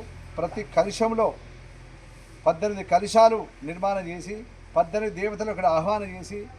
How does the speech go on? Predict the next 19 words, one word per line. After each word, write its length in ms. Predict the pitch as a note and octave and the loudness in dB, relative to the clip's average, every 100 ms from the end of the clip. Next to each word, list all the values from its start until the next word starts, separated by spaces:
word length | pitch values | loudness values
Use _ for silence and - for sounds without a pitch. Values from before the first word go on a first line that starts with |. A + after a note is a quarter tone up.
| - - | -20 -16
పూజ 160 | D#3+ E3 D#3 | -12 -8 -8
చేస్తారు. 400 | C#3+ - C3 C3 - - - - | -10 -8 -10 -10 -18 -20 -12 0
ఆ 20 | D3+ D#3 | 2 2
తదుపరి 460 | D#3+ F3+ F#3+ G3+ G#3 - - - | -6 -4 -6 -6 -10 -14 -18 -4
మన 120 | E3 D#3+ D#3+ | 0 0 0
మహాపుష్పాభిషేకం 880 | C#3 E3 D#3 C#3+ D#3+ D#3+ C#3 C#3+ C#3+ C#3 | -4 -4 -6 -8 -6 -6 -8 -12 -12 -14
ఉంటుంది. 340 | C#3 C3+ C#3 - - - - B2+ | -16 -14 -14 -16 -20 -20 -12 -2
కాబట్టి 400 | C#3 E3 - G3+ A#3 - - - | -2 -2 -12 -12 -14 -18 -20 -12
మీరందరూ 600 | D3 D3 D#3 F#3 F3 F3+ D3+ - - C#3+ | -8 -8 -8 -4 -2 -2 -6 -14 -14 -4
మాతో 240 | C#3+ D#3 D#3 D3 | -4 -4 -8 -4
సహకరించి 540 | C3 D3 E3+ F3+ - G3 F#3+ - - - C#3 | -4 -2 -6 -8 -14 -14 -16 -18 -20 -18 -12
ఎటువంటి 440 | D3+ F3 F#3 E3+ F#3+ - - - - - - | -8 -6 -6 -8 -10 -12 -18 -18 -18 -18 -10
మీ 80 | D#3 F3 | -8 -2
వంతు 320 | E3+ F3+ G#3 G#3+ G#3 - - E3 | -2 -2 -6 -4 -6 -12 -14 -10
కేవలము 580 | F#3 G#3+ A3 A3 A3 A#3 - - - - - E3 | -4 -2 -2 -2 -4 -6 -10 -18 -18 -6 4 6
ఆ 20 | F3+ | 6
రోజు 180 | F3+ E3+ | -2 -4
వచ్చును 280 | E3 G3+ F#3 D#3+ | -4 -4 -8 -8
దర్శించుకునడమే. 760 | D#3+ F3+ E3 F3+ D#3 D#3+ E3+ | -8 -12 -14 -12 -10 -10 -12